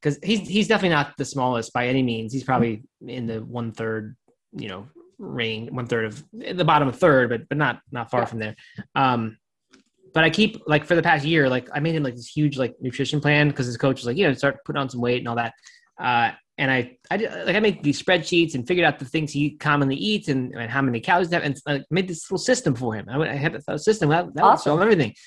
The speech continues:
Speaker 1: And it said, like, "Here's nine different meals. You pick any, any six of them each day or any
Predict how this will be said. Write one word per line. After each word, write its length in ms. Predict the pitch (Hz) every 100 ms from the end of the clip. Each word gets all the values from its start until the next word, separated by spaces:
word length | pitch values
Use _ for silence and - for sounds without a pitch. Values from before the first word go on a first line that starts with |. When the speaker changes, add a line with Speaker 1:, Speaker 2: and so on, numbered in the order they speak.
| _ _ _
Speaker 1:
And 160 | 123 156
it 80 | 151
said, 140 | 156
like, 140 | 147
"Here's 380 | 143 151 175 -
nine 300 | - 160 151
different 200 | 170 156
meals. 340 | 170 233 226 170
You 100 | 139 -
pick 180 | 160 -
any, 240 | 156 151 156
any 260 | 147 143 135
six 300 | - 180 185
of 60 |
them 140 | 170 165
each 220 | 147 -
day 320 | 214 220 196
or 80 | 147
any 300 | 143 139